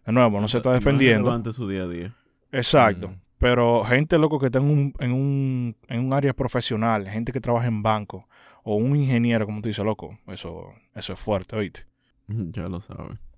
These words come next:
Speaker 3: Ay, cabrón. ¿Qué te digo?
Speaker 2: No, pero a mí, a mí realmente, una de las cosas que a mí me quillan, eh,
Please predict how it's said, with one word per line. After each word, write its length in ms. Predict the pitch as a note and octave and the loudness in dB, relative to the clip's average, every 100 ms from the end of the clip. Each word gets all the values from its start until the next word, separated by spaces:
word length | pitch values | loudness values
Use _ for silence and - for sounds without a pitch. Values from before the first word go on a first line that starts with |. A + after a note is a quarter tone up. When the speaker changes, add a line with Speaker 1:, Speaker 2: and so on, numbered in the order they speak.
| _ - - B2+ - - - _ | _ -6 -4 -2 -6 -12 -20 _
Speaker 3:
Ay, 560 | G#2+ A2+ G#2+ G2+ F#2 F#2+ | -8 -6 -6 -8 -10 -14
cabrón. 420 | - G2+ G#2+ - - _ - - - | -16 -16 -16 -18 -20 _ -20 -20 -16
¿Qué 140 | - F#2 | -12 -12
te 180 | - - | -12 -16
digo? 220 | E2+ - - | -16 -18 -6
Speaker 2:
No, 120 | F#2 | -2
pero 120 | F#2+ G#2 | 0 2
a 40 | |
mí, 220 | G#2 C3+ - | 0 -2 -2
a 120 | A2+ | 0
mí 240 | A2 C3+ | 0 0
realmente, 800 | D3 B2 A#2+ A#2 A#2+ A2+ A2 - _ | 0 0 -2 -2 -2 -2 -4 -4 _
una 180 | G2+ A2 | -6 -4
de 80 | A2 | -2
las 100 | A2 | -2
cosas 220 | G#2 A2+ | -2 -4
que 60 | F#2+ | -2
a 40 | |
mí 100 | F2+ F#2 | -2 -2
me 140 | F2+ | -4
quillan, 440 | F2 F#2 F2+ E2+ - - | -2 0 0 -2 -6 -8
eh, 640 | - F2+ F2 F2 D#2 - | -2 0 0 -2 -6 -8